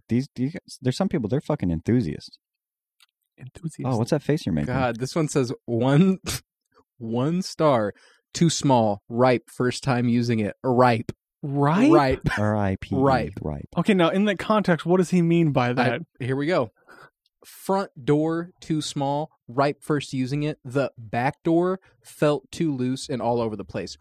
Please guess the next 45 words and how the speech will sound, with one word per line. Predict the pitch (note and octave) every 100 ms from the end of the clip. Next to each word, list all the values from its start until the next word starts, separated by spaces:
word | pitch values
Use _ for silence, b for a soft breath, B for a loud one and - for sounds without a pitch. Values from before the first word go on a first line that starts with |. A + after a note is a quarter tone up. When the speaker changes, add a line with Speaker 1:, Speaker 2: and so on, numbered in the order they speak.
| b
Speaker 3:
One | - G#2+ A2 D#4 E4+
star | - B3 A#3
for | A3 B3+
sure. | - C#3+ G#2+ E2 - _ _ _ _ _ _ _ _
Speaker 2:
Honestly, | G#3 C4+ - D#4
I | A3+
guess | A3 E4+ G#3
maybe | B3 E4+
I'm | C#4+
not | A3
as | F#3+
much | F3+ E3+
of | D#3+
a |
pervert | C#3+ D#3+ D3+
as | C#3
I |
Speaker 1:
Hmm. | G2+
Speaker 2:
thought, | D#3
'cause | C#3+
this | F3+ C#4
shit's | - A#3+
going | G3+ F#3
above | D3 D#3
my | E3 D3+
head, | C3 D3+ D3
and, | C#3
like, | C3+ - B B B -
I've | E3+
never | C#4 D4
Speaker 1:
So, |
Speaker 2:
described | E3+ F3+ D#3 G3+ F#3+
anything | G3 G#3
as | F3
Speaker 1:
imagine, | C3+ D3+ D3+ C#3+
Speaker 2:
ripeness. | D3 B2 - -
Speaker 1:
and | A2+
I'm | A#2
just | G2+
gonna | F#2+
keep | E2 F2
using | D#2+ D#2+
this | D#2 D#2
as | D2+ D2+
the, | D2+ C#2